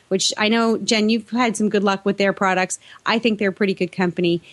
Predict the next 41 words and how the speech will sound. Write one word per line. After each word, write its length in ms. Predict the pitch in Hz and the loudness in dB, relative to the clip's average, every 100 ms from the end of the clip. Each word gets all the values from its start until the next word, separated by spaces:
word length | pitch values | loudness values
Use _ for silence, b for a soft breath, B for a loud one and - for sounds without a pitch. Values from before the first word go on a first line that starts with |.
| B B | B B
So 500 | - - 208 208 208 | -4 0 2 2 0
they 260 | 208 214 214 | 0 0 2
have 420 | 196 208 196 185 | 2 2 2 0
taken 280 | - 262 262 | -2 0 0
some 220 | - 240 | 2 0
of 60 | 220 | 2
that 120 | 208 | 0
original 380 | 185 214 214 196 | 2 0 2 -2
Comcoat 640 | - 208 202 202 208 - | 0 0 0 -2 -4 -4
formula 480 | - 233 240 196 190 | -4 0 2 2 2
and 120 | - | 0
put 160 | - 208 | 0 0
it 100 | 202 | 0
into 280 | 190 160 175 | -2 0 0
a 40 | |
fly 440 | - - 196 196 202 | -2 -6 -2 0 2
repellent. 540 | 180 - 175 151 - | 0 0 -2 -2 -4
So 140 | - | -2
I 80 | 226 | 0
did 320 | 202 285 311 | 0 0 0
buy, 300 | 262 254 240 226 B B B B | 0 0 -2 -4 B B B B
um, 240 | - 185 190 | -2 2 2
a 80 | 185 | 0
bottle 360 | 208 208 214 | 0 0 2
of 100 | 196 175 | 0 0
that, 300 | 208 160 - | 0 0 -2
and 120 | 214 | -4
I'm 120 | 190 190 | -2 0
going 180 | 214 | 0
to 60 | 202 | -2
compare 500 | - 190 170 202 190 | -2 -4 0 0 0
to 80 | 175 | -2
see 160 | - | -4
how 140 | 190 175 | -2 0
well 160 | 175 | -2
it 80 | 165 | 0
does 160 | 175 165 | -2 -4
against 320 | 165 160 - | -4 -4 -4
the 80 | - | -6
Ultra 260 | - - | -6 -4
Shield. 220 | 160 - | -4 -4